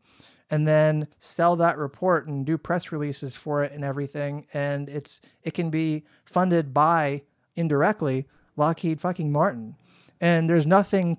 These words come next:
there's nothing that makes that illegal. So that's, that's a problem, yeah. So I, I, I think worrying about it much more in think tanks than in academia.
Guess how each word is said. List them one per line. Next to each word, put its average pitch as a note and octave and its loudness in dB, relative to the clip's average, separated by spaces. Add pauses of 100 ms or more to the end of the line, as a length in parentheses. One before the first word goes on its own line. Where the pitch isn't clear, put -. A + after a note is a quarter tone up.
there's D3+ -2
nothing G3+ 4
that E3+ 0
makes F#3 0
that F3+ 4
illegal. E3 2 (420)
So D#3+ 2
that's, E3+ -12 (320)
that's F3+ -6
a E3+ -2
problem, D3 -2
yeah. C#3 -2
So F#3 -2
I, D3+ -4
I, C#3+ -6
I D#3+ -2
think E3 -2 (340)
worrying F3+ 4
about D3+ 2
it C#3+ -4
much D3+ -4
more C#3+ -2
in B2+ -4
think C#3 -8
tanks B2+ -8
than C3 -6
in B2+ -4
academia. B2 -10